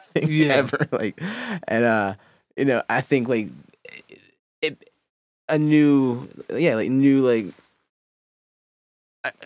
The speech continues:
Speaker 1: painting on, like, a different canvas with different colors and all that, you know,
Speaker 2: Yeah.
Speaker 1: is always going to create this innocence that's going to make things more exciting. And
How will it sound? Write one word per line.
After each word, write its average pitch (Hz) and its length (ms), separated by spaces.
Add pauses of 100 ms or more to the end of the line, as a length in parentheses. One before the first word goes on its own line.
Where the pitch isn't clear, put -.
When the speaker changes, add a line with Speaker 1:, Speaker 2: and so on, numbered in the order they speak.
(280)
Speaker 1:
painting 151 320
on, 123 100
like, 120 140
a 117 60
different 110 380
canvas 104 480
with 90 140
different - 260
colors 92 480
and 90 100
all 92 160
that, 82 240
you 82 100
know, 78 160
Speaker 2:
Yeah. 131 200
Speaker 1:
is 107 180
always 110 340
going 98 220
to 95 280
create 95 380
this 98 160
innocence 98 540
that's 82 240
going 90 200
to 92 60
make 90 300
things 92 240
more 90 160
exciting. 87 680
And 82 480